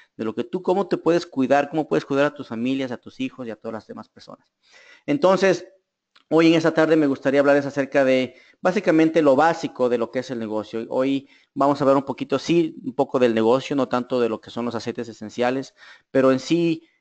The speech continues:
eh, que entendamos que los aceites esenciales es, digamos, la base de esta compañía. Hay muchas personas que dicen, "No, yo quiero hacer comp-, eh, dinero con esta compañía". ¿Y cuántas personas han entrado a esta compañía que me he dado cuenta?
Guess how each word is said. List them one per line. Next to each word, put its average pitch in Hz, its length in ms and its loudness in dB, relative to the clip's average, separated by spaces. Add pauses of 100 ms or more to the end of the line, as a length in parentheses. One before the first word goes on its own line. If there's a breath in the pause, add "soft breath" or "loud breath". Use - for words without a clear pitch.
eh, 104 240 -2
que 139 100 -2
entendamos 147 720 2
que 131 160 -4
los 123 140 -2
aceites 170 420 -2
esenciales 139 760 -2 (180)
es, 131 500 -8
digamos, 123 360 -2
la 117 140 0
base 160 400 0
de 123 80 -6
esta 120 160 -10
compañía. 101 560 -14 (500 soft breath)
Hay 147 100 0
muchas 175 260 -2
personas 170 440 0
que 160 120 -2
dicen, 151 200 -2
"No, 190 120 2
yo 214 120 2
quiero 311 180 2
hacer 185 140 2
comp-, - 360 -6
eh, 131 180 0
dinero 156 320 2
con 147 140 -4
esta 147 180 -6
compañía". 113 540 -10 (360)
¿Y - 200 -10
cuántas 220 360 0
personas 180 440 -4
han 175 80 -4
entrado 160 380 0
a 151 40 0
esta 151 200 -8
compañía 135 380 -6
que 127 120 -12
me 123 100 -4
he - 20 0
dado 143 220 0
cuenta? 127 480 -6